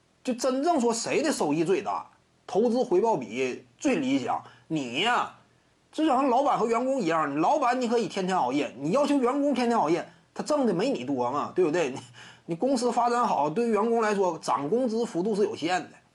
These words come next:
对于球队当中其他人也是这个道理。谁值得像你那么玩命？我为什么玩，玩命呢？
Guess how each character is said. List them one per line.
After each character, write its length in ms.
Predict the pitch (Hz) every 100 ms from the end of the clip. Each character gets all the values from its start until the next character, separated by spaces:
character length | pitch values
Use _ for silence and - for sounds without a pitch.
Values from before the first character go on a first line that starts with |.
| _ _ _ -
对 180 | 285 311
于 200 | 294 -
球 180 | -
队 100 | 262
当 140 | 277 277
中 120 | 285
其 180 | - 247
他 160 | 247 269
人 160 | 220
也 120 | 220
是 120 | 117 170
这 120 | 190
个 80 | 143
道 160 | 135
理。 200 | 104 76 - _ _ _ _ _ _ _ _ _ _ -
谁 420 | - 151 269 330
值 180 | - 262
得 140 | 277
像 220 | 262 311
你 80 | 240
那 80 | 156
么 100 | 226
玩 180 | 127 110
命？ 180 | 131 110
我 120 | 120
为 160 | 170 262
什 80 | 147
么 100 | 151
玩， 180 | 127 123
玩 140 | 120
命 180 | 135
呢？ 80 | 117